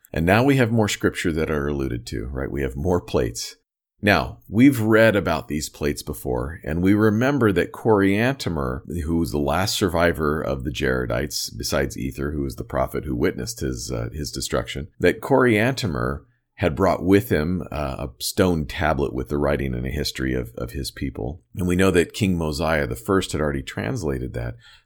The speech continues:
because those, Coriantumr had lived with the people of Zarahemla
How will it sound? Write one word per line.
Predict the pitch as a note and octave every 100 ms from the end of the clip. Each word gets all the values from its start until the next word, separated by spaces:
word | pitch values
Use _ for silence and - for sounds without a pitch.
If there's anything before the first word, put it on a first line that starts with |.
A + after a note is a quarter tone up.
| -
because | E2+ - E2+ C2+ C2
those, | F2 B2 C#3+ - - -
Coriantumr | - G#2 G2+ B2+ - E2+ D2
had | D#2 D2
lived | F2 F2
with | E2+ D#2+ -
the |
people | - A2 C#2 C#2
of |
Zarahemla | A#1+ D2+ C2 D2+ B2 G2 C2